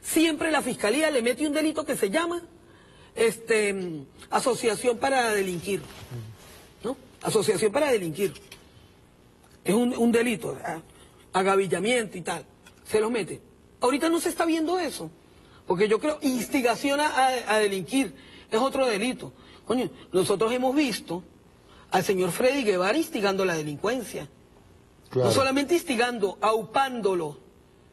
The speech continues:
Speaker 1: Allá en Táchira fue a intentar hacerlo y la misma gente se le volteó la de ellos, ¿no? Y después gente, gente indignada del pueblo casi lo sacan y bueno, él llegó muy guapo al Táchira y después salió corriendo y protegido por la Policía Nacional Bolivariana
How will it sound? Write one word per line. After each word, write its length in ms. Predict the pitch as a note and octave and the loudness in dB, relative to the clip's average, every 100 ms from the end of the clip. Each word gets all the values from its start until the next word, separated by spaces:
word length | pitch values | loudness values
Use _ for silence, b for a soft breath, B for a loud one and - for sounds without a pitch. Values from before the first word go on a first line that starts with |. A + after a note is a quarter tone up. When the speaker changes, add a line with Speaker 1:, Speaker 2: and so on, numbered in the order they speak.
| - - - - - | -20 -20 -20 -10 -2
Speaker 1:
Allá 180 | F#3+ | 2
en 100 | A3+ | 2
Táchira 460 | G3+ C4 C4 D4+ A#3+ | 2 0 2 2 2
fue 380 | E3 A#3+ C#4 D4+ | 2 2 2 2
a 180 | D4+ C#4+ | 2 0
intentar 360 | A3 G3 G#3+ | 0 0 2
hacerlo 340 | B3 - D4+ D#4+ | 0 0 0 2
y 40 | |
la 120 | C4+ | 0
misma 220 | A3+ A3 | 0 0
gente 180 | C4+ D4+ | 0 -2
se 120 | C#4 | 0
le 80 | C4+ | 2
volteó 360 | G#3 F3+ D#3+ A3+ | 2 0 2 2
la 100 | G#3 | 2
de 220 | F3+ G3+ | 0 -2
ellos, 200 | F#3 E3+ | -2 -6
¿no? 120 | C4 - - B B B B | -8 -10 -20 B B B B
Y 100 | G#3+ | 0
después 340 | G#3 G#3+ A3+ | 0 2 0
gente, 520 | B3 B3+ - D4 D4 - B B B B | 0 -2 0 0 0 -4 B B B B
gente 360 | A3 A#3 G3 | 0 0 2
indignada 840 | C#4 C#4+ A#3 G3 G3+ G#3 G#3+ A#3+ D#4 - - | 0 2 0 0 2 2 2 0 -4 -12 -2
del 180 | F#3 E3 | 0 2
pueblo 380 | G3+ G#3 C#4+ | 2 2 0
casi 260 | - B3+ C#4+ | -2 -2 2
lo 120 | B3+ | 0
sacan 340 | - A3+ D#4 C#4 | 2 0 0 0
y 20 | |
bueno, 200 | A#3 A#3+ | 0 0
él 280 | F#3+ G3 G#3 | -4 0 2
llegó 200 | A#3 B3+ | 2 0
muy 160 | C4 | -4
guapo 480 | C4 C#4 C4+ C#4+ D4 B B B | 0 2 0 -2 -10 B B B
al 180 | F#3 F#3+ | -2 0
Táchira 380 | - A#3+ - D#4 | 2 0 2 0
y 40 | A3 | 0
después 180 | G3+ | 0
salió 280 | - A3 A#3 | 0 2 0
corriendo 400 | - A#3+ B3 B3 | 0 -2 -2 -4
y 20 | C#4+ | -2
protegido 460 | A#3+ E3+ E3 G#3 | -2 0 2 2
por 100 | B3+ | 2
la 80 | A3 | -4
Policía 320 | F3 D#3+ G3 | -4 -6 -2
Nacional 320 | A#3 A#3 F#3 E3+ | -2 -2 -4 0
Bolivariana 600 | A#3+ B3+ F3 F3+ G3 | 0 2 2 0 0